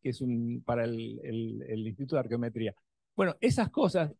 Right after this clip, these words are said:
en este momento están paralizadas. Equipar Ciencia, que es un programa que en su momento, en el año dos mil, asignó casi cien millones de dólares en equipamiento, podría avanzar un poquito más que lo que avanzó. Se terminó de ejecutar,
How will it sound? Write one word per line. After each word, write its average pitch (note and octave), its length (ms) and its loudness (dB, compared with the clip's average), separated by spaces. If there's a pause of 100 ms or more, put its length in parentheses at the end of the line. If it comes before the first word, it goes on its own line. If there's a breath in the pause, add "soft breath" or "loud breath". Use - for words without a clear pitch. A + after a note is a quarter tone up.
(100)
en E3 140 2
este G#3 120 0
momento G3 260 2
están E3+ 200 0
paralizadas. C#3+ 560 4
Equipar F3 480 4
Ciencia, F3+ 500 4
que D#3 80 -2
es - 100 -6
un D#3+ 80 -2
programa D3 480 4 (380)
que C#3+ 160 -2
en C#3 160 0
su C3 180 2
momento, D#3+ 420 4
en C3+ 100 2
el E3 60 2
año F#3 180 4
dos E3+ 80 10
mil, - 600 6 (200)
asignó D#3 440 -2 (280)
casi C#3 240 2
cien G#3+ 240 4
millones G3 340 8
de - 140 -20
dólares B2+ 340 2
en B2+ 120 4
equipamiento, G3+ 640 -2 (320)
podría F#3 400 8
avanzar D3+ 440 6
un E3 140 6
poquito D#3 420 6
más D#3+ 340 4 (220)
que C#3+ 120 4
lo B2 140 6
que C3 100 4
avanzó. B2 480 4
Se B2+ 120 -2
terminó C#3+ 440 4
de F3 60 6
ejecutar, - 480 0